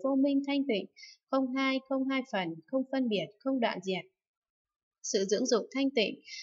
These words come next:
tức là hành thức danh sắc lục xứ, xúc thọ ái thủ hữu, sanh lão tử sầu than khổ ưu não thanh tịnh. Hành cho đến lão tử sầu than khổ ưu não thanh tịnh, tức là sự dưỡng dục thanh tịnh. Vì sao? Vì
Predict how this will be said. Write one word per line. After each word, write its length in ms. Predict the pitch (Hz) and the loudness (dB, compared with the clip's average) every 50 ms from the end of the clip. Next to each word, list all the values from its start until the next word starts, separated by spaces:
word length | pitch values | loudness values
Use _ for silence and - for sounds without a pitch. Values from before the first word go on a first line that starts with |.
| - - _ | -16 -4 _
tức 160 | - 294 294 | 2 2 4
là 220 | 269 214 196 190 185 | 6 4 6 6 4
hành 380 | 185 185 208 196 190 180 180 180 - | 4 2 2 2 2 0 -2 -2 2
thức 120 | 277 311 320 302 | 2 2 2 2
danh 260 | 269 233 262 277 277 269 277 | -2 0 2 4 4 2 4
sắc 160 | 302 311 320 320 320 | 2 2 2 0 0
lục 180 | 226 202 185 180 - | 0 0 0 -2 -6
xứ, 420 | - - 214 185 185 190 208 262 269 - | -8 -4 -4 -2 -2 -2 -4 -6 -8 -8
xúc 240 | - - 285 294 294 294 - - | -2 2 2 2 2 0 -8 -4
thọ 180 | 233 214 196 - - | -2 0 0 0 0
ái 280 | - - 190 185 185 196 214 - | 0 0 0 0 0 -4 -4 0
thủ 240 | 269 247 220 185 170 - | 2 2 2 2 0 0
hữu, 260 | 214 226 226 254 294 302 - - - - - - _ | 0 0 2 0 -2 -4 -6 -14 -20 -20 -20 -20 _
sanh 320 | - - 285 277 285 277 | -4 0 2 2 4 4
lão 240 | 277 262 - 262 285 285 - | 4 4 4 2 2 2 2
tử 220 | 220 202 180 175 | 2 2 2 0
sầu 360 | 175 - - 202 196 190 180 170 - | -4 -4 -2 0 0 0 -2 -4 -4
than 160 | 240 254 262 247 - | -2 -2 -2 -2 0
khổ 220 | 233 196 175 - - | 0 0 0 0 -2
ưu 160 | - 247 262 | 0 0 2
não 280 | 262 254 233 233 254 285 277 277 | 2 2 2 0 0 -2 -2 0
thanh 180 | 269 269 262 | 0 0 2
tịnh. 260 | 262 220 202 185 - - _ _ - - - - - - _ | 2 2 0 0 -2 -8 _ _ -18 -16 -16 -16 -16 -16 _
Hành 320 | - 220 202 190 170 165 | -2 -2 0 0 -2 -4
cho 140 | - 240 247 | -2 -2 0
đến 200 | 226 196 202 220 | 0 0 0 0
lão 220 | 233 - - 269 269 | 0 0 0 -2 0
tử 240 | - 214 202 180 170 175 | 0 0 0 0 -2 -4
sầu 360 | - - 202 190 180 165 165 - | -6 -4 -2 -2 -4 -4 -6 -4
than 140 | - 254 262 240 247 | -2 -2 -2 0 0
khổ 220 | 233 190 175 160 - | 0 0 0 0 -4
ưu 180 | 220 240 254 | -2 -2 0
não 280 | 254 247 233 240 277 277 269 | 0 0 -2 -2 -2 -2 -2
thanh 180 | 269 269 262 254 | 0 0 0 0
tịnh, 220 | - 226 190 - 208 - _ - - - _ _ _ | 2 0 0 0 -4 -10 _ -20 -20 -20 _ _ _
tức 80 | 285 294 294 | 2 2 4
là 300 | 262 214 196 180 175 175 - - | 4 2 2 2 2 0 -2 -4
sự 60 | 208 196 | -4 -2
dưỡng 200 | 185 196 214 254 | -2 -2 0 0
dục 180 | 262 240 196 - - - | 2 2 0 0 -2 -4
thanh 180 | - 262 262 254 | -2 -2 -2 0
tịnh. 240 | 247 226 196 - - 185 - _ _ _ _ _ _ - | 2 2 0 0 -2 -10 -18 _ _ _ _ _ _ -6
Vì 120 | 185 175 | -6 -6
sao? 400 | 160 - - 240 240 240 240 233 233 233 _ - - - - _ _ | -6 -6 -2 0 0 0 0 0 -2 -6 _ -20 -20 -20 -20 _ _
Vì 240 | 196 196 190 190 | 2 2 4 4